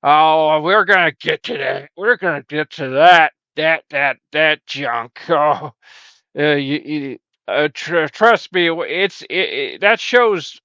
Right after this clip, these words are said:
it, it ha-, it is on YouTube. It's just not here. That's right, Austin.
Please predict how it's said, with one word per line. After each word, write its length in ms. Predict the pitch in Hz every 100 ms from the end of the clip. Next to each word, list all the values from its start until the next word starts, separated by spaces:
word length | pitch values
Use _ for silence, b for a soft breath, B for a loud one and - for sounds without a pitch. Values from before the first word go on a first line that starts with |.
| _
it, 200 | 143 160 -
it 260 | 156 180
ha-, 260 | 170 220 240
it 160 | 185 180
is 200 | 233 196
on 260 | 214 208
YouTube. 640 | 180 196 165 185 165 156 135 _ _ _ -
It's 240 | 175 160
just 320 | - 151 - -
not 200 | - -
here. 680 | - - 151 127 113 - - - _ _ _ _ 107
That's 420 | 147 185 147 -
right, 320 | 147 160 151 -
Austin. 840 | 131 117 110 - 123 113 110 101